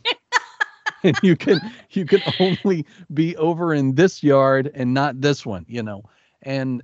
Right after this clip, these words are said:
and, and for the right reasons. And, and I, and in that period, from that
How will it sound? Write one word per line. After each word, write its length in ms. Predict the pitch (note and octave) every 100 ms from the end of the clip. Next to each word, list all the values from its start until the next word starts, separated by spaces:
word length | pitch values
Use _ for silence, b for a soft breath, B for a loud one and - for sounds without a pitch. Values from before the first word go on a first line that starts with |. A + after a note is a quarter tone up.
| -
and, 160 | E3 D#3+
and 200 | D#3+ D3
for 280 | G3 F#3
the 100 | D#3+
right 260 | D3 D3 C#3
reasons. 560 | F3+ A#3+ C#3 G#2+ - C#3
And, 220 | B2+ B2
and 200 | D3+ D3+
I, 240 | E3 F3+ D3+ - _ _ D3+
and 180 | D#3+ -
in 160 | G#3 A#3+
that 220 | G3 -
period, 480 | - A3+ F#3 C#3+ C3 - _
from 220 | F3+ G#3+
that 180 | G3+ E3